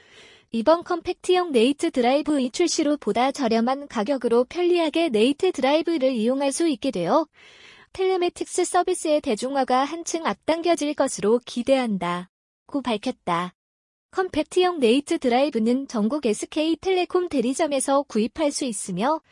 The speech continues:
전문 업체에 의뢰하지 않고 이용자가 직접 장착할 수 있다.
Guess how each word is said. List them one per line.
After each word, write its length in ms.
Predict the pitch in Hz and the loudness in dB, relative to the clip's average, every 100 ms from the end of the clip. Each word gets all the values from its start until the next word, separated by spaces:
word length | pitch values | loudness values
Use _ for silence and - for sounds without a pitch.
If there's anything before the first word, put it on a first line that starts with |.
| _ _ _ _ | _ _ _ _
전문 340 | - 220 226 302 | -2 0 0 -2
업체에 440 | 285 - 320 311 | -4 0 0 2
의뢰하지 500 | 220 214 311 330 330 | 0 2 2 2 2
않고 300 | 302 285 320 | 0 0 -4
이용자가 640 | 240 233 277 277 220 247 | 0 0 0 -2 0 0
직접 420 | 262 220 - 294 - | 0 -4 -2 -2 -2
장착할 540 | 262 214 330 - 339 | -2 0 -2 0 0
수 100 | 320 | 0
있다. 540 | 294 - - 180 180 | -4 -6 -2 0 0